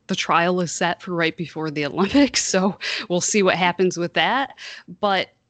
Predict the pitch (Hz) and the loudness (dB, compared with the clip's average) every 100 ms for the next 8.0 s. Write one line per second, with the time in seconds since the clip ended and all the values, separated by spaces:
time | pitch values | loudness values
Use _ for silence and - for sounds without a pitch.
0 | - 208 - 233 262 269 240 240 196 190 | -4 -2 -2 -2 -2 -2 -4 -2 -6 -6
1 | - 202 180 170 165 - 180 156 156 160 | -4 -2 -2 -4 -4 -2 -2 -2 -6 -6
2 | 147 - 175 175 175 175 160 - - - | -4 -2 0 2 2 0 -4 -10 -16 -18
3 | - - _ _ _ _ 220 208 - 269 | -20 -20 _ _ _ _ -4 -2 0 6
4 | 262 254 233 220 202 202 - 208 196 180 | 8 8 8 6 4 2 0 0 2 0
5 | 160 180 170 170 160 160 - 165 - 151 | -2 -2 0 0 0 0 -8 -10 -4 -4
6 | 156 - 175 - 180 170 165 151 156 - | -4 -8 -12 -10 -6 -4 -4 -6 -8 -2
7 | 170 165 165 147 - 165 - 165 156 156 | -2 -2 -2 -4 -4 -8 -4 -2 0 -2